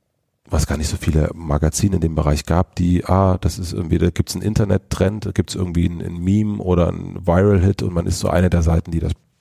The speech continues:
postet. Und irgendwann gab es den Moment, wo ich gesehen habe, James, es gibt eine Carpool-Karaoke mit, ich weiß nicht, Lady Gaga oder wem auch immer. Und überall war das,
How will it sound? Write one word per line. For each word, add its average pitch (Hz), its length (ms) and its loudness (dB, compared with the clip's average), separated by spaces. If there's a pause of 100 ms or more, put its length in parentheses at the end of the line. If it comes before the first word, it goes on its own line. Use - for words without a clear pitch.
postet. - 480 -2 (760)
Und 90 120 -8
irgendwann 104 480 0
gab 92 220 2
es 98 120 2
den 95 120 0
Moment, 87 300 0
wo 90 40 4
ich 80 100 0
gesehen 90 200 2
habe, 87 160 -2
James, 95 280 -2
es 90 200 -4
gibt - 260 -6
eine 98 100 -6
Carpool-Karaoke 104 840 0
mit, 90 200 0
ich - 180 -10
weiß 85 160 0
nicht, 80 160 -4 (100)
Lady 92 280 0
Gaga 104 460 2
oder 95 220 2
wem 92 140 0
auch 85 140 -2
immer. 104 260 -2 (520)
Und 98 260 -4
überall 113 720 2 (260)
war 95 220 2
das, - 340 -2